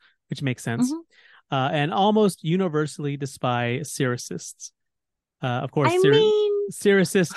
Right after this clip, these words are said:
Speaker 1: you know, being the followers of Cyric, we talked in the first <laughs> half how awful he is, so you can only imagine, uh, how awful his
Speaker 2: I just
Speaker 1: followers
Speaker 2: feel like
Speaker 1: are.
Speaker 2: the only people that don't despise them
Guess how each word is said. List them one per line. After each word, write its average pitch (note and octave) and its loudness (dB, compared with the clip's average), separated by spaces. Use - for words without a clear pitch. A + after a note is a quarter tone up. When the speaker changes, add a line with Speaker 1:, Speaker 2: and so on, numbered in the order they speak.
Speaker 1:
you D#3 -2
know, C#3 -2
being C#3 -2
the C3+ -2
followers B2+ -2
of A#2+ -8
Cyric, D3 0
we C#3+ -4
talked D3 -4
in E3+ -8
the D3 -2
first - 0
<laughs> - -2
half E3+ 4
how D#3 0
awful C#3+ -6
he C#3 -4
is, C#3 -4
so C#3 -6
you C#3 -6
can E3 0
only D3 2
imagine, C#3+ 0
uh, C3 -2
how B2+ -2
awful C3 -2
his A#2+ -6
Speaker 2:
I - -10
just F#4 0
Speaker 1:
followers - -2
Speaker 2:
feel F#4+ 4
like E4 4
Speaker 1:
are. - -4
Speaker 2:
the C4 4
only C4 4
people A3 0
that D3+ -2
don't F#3 0
despise E3 -4
them E3 -6